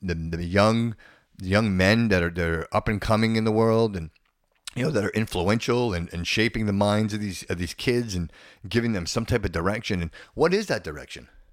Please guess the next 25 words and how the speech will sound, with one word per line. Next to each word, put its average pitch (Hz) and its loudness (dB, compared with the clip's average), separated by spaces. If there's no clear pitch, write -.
I 131 -2
spend 170 -2
more 151 4
time 143 2
telling 135 6
my 123 4
kid 117 2
what 117 0
not 120 2
to 104 4
do 98 8
as 110 0
opposed 123 2
to 127 -4
telling 135 2
them 135 -2
what 143 2
it's 147 -2
okay 165 0
to 233 -2
do. 85 0
You 127 2
know, 147 0
n-, 147 -4
n-, 139 2